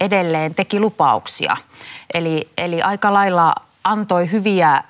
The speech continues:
hyviä lupauksia, hyviä asioita toki myös, mutta jakoi rahaa niin sanotusti a-, aika, aika, tuota, rohkealla kädellä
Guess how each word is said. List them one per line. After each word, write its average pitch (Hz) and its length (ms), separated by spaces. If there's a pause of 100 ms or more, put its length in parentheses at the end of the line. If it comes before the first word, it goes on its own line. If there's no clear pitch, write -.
(120)
hyviä 202 360
lupauksia, 170 680
hyviä 254 300
asioita 170 420
toki 180 260
myös, 160 400 (280)
mutta 190 540 (240)
jakoi 240 360
rahaa 180 500 (400)
niin 202 140
sanotusti 180 540
a-, 165 240
aika, 180 420 (360)
aika, 185 300
tuota, 170 760
rohkealla 190 540
kädellä 151 500